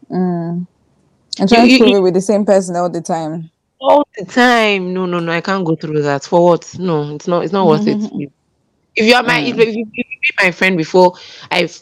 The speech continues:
Speaker 2: realized that, oh, there's somewhere in your brain that thinks this way. Ah, okay.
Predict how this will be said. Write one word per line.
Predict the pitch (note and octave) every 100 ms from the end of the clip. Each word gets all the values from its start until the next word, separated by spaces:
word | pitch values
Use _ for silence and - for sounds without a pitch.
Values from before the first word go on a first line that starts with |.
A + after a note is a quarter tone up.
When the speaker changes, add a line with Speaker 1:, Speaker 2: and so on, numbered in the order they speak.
| -
Speaker 2:
realized | E3+ E3 E3+ F#3+ G3
that, | F3 D#3 -
oh, | E3+ D#3+ C#3+ _ _ _ -
there's | D#3+ D#3+
somewhere | - G3 G3+ G3
in | F3+
your | D#3+ D3
brain | C3+ F3 E3
that | D3+ - -
thinks | F3 E3
this | D3+ D#3 -
way. | C#3+ C3+ -
Ah, | - - _ _ _ _ _ _ _ -
okay. | - - F#3+ A#3